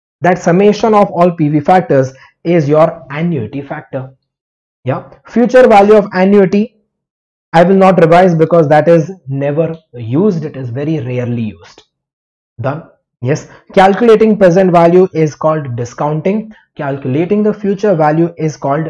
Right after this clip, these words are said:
compounding. All these factors you could have also obtained from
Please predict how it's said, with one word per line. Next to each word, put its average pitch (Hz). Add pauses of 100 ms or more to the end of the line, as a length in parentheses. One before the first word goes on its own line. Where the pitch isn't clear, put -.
(140)
compounding. 113 (540)
All 196
these 196 (140)
factors 147 (300)
you 151
could 175
have 175
also 170
obtained 175 (200)
from 131